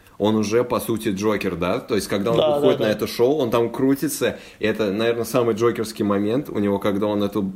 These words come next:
Speaker 1: э, старушку целует, там, э, двадцать секунд <laughs> стоит на шоу. Ну, потому что это действительно смешной такой джокерский момент. Мне нап-, это как что-то в духе даже Марк Хэмилловского Джокера, я думаю.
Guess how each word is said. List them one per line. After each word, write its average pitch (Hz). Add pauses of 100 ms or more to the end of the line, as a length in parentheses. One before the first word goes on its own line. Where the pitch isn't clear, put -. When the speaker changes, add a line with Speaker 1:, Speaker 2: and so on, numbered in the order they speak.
(100)
Speaker 1:
э, 87
старушку 110
целует, 95 (180)
там, 82
э, 80
двадцать 90
секунд -
<laughs> -
стоит 107 (300)
на 127
шоу. 127 (240)
Ну, 139
потому 143
что 151
это 135
действительно 143
смешной 135
такой 104 (280)
джокерский 127
момент. 120
Мне 120
нап-, 117
это 110
как 113
что-то 120
в 110
духе 127
даже 110
Марк 113
Хэмилловского 107
Джокера, 123
я 101
думаю. 90